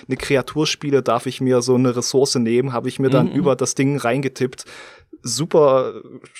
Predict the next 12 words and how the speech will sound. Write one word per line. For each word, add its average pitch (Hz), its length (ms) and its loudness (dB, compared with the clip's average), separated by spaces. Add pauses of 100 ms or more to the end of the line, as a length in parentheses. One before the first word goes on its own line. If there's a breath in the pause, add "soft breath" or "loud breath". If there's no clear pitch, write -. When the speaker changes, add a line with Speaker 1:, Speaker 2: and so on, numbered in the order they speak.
(180)
Speaker 1:
schöne 135 380 0
Sachen, 127 320 0
die 120 100 -4
man 120 140 -2
sich 113 160 -8
da 117 80 2
einfach 110 180 -6
selbst - 300 -6
gestalten 110 460 -4
kann. 117 340 -6 (320)
Ja. 107 80 -6
Speaker 2:
Da, - 160 -10